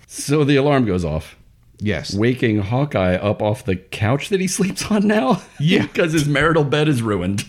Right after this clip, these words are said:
Speaker 1: <laughs>
Speaker 2: I don't know why.
Speaker 1: That's the same couch he was on in the pinup in the annual. He was just, like, lounging on a couch.
Speaker 2: Hawkeye's couch.
Speaker 1: Hawkeye's couch. Takes it everywhere with him.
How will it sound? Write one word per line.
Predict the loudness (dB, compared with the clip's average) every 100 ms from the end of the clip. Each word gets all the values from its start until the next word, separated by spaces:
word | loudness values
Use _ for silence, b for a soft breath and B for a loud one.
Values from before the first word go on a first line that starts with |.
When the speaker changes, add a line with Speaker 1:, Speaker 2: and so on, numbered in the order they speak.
| -14 -20 -18 -18 -8
Speaker 1:
<laughs> |
Speaker 2:
I | -6 -4 -8 -10 -12 -12 -12 -12 -12 -16 -2 -2
don't | 2 0 2
know | 2 2
why. | 2 0 2
Speaker 1:
That's | 2 0
the | 0
same | 2 0
couch | 2 0 2
he | 2
was | 2
on | 2 2
in | 2
the | 2
pinup | 0 -2 0 0 2
in | 2
the | 2
annual. | 0 2 2 0 -4 -10
He | -4
was | 0
just, | 2
like, | 0 0
lounging | 2 2 2
on | 0
a |
couch. | 0 -2 -4 -2
Speaker 2:
Hawkeye's | -4 -2 -4
couch. | -2 -4 -4 -8 -8
Speaker 1:
Hawkeye's | -4 -2 -2 -2 -4 -2 -2 -4
couch. | -8 -8 -6
Takes | -4 -2
it | -2
everywhere | -2 -6
with | -10
him. | -12